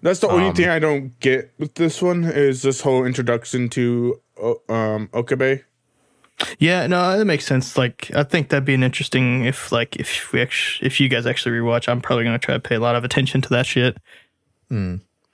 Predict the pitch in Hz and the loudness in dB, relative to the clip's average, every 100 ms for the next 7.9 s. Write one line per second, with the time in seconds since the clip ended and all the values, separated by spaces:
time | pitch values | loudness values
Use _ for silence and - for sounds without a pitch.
0 | _ - 160 165 151 147 165 170 220 143 | _ -2 2 2 2 2 2 2 0 -2
1 | _ _ _ _ _ - 120 110 104 95 | _ _ _ _ _ -4 0 2 2 2
2 | 90 90 - 87 85 - - _ _ - | 0 -2 -4 -6 -6 -10 -20 _ _ -4
3 | 104 98 98 90 - 82 82 - - 87 | 0 2 2 -2 -2 -2 -2 -4 -4 -4
4 | - 87 95 92 - 95 95 95 - - | -2 -2 0 0 0 0 0 -2 -8 -18
5 | _ _ _ _ _ 143 143 160 113 107 | _ _ _ _ _ 0 2 2 2 2
6 | - 117 92 98 87 _ - - - 90 | 2 0 0 -2 -6 _ -20 -16 -6 -4
7 | - - - - - - - - | -4 -10 -10 -8 -6 -6 -6 -10